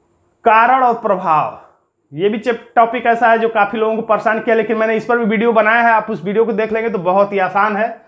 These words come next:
यहाँ पे मैं शॉर्ट में आपको बता दे रहा हूँ, सॉल्व कर दे रहा हूँ, बता क्या दे रहा हूँ। इसमें आपको बताना है कि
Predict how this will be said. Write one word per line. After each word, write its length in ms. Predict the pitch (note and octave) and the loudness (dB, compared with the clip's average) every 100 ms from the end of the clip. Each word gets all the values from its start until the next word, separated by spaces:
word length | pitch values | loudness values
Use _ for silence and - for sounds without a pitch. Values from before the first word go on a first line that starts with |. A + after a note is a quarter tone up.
| _ D3+ | _ -4
यहाँ 200 | G3 G#3 | -2 0
पे 80 | G3+ | 0
मैं 140 | G#3 | -2
शॉर्ट 420 | G#3 A#3+ G#3+ A#3 A3+ | 0 4 4 4 2
में 120 | A3 | 0
आपको 240 | G#3 G#3+ | 0 -4
बता 360 | F3 D#3 E3+ F#3+ | -6 -6 -2 -2
दे 120 | G3+ | -2
रहा 140 | G3+ G3 | -6 -8
हूँ, 260 | A3+ B3+ _ _ _ _ _ _ _ - | -10 -14 _ _ _ _ _ _ _ -2
सॉल्व 260 | G3+ G#3+ | 2 2
कर 180 | G#3+ G#3 | 2 -2
दे 80 | G3 | 0
रहा 100 | G3 | -2
हूँ, 80 | F#3+ | -4
बता 200 | E3+ F3+ | -4 -4
क्या 140 | F#3+ | -4
दे 120 | F3 F3+ | -4 -4
रहा 100 | F3+ | -4
हूँ। 240 | F3+ - _ _ _ _ _ _ _ | -8 -14 _ _ _ _ _ _ _
इसमें 200 | A3 A3 C4 | -6 0 2
आपको 280 | C4+ C4+ B3+ | 2 2 0
बताना 420 | C4 C4+ C4+ D4+ | 2 2 2 0
है 100 | |
कि 100 | C#4+ | -2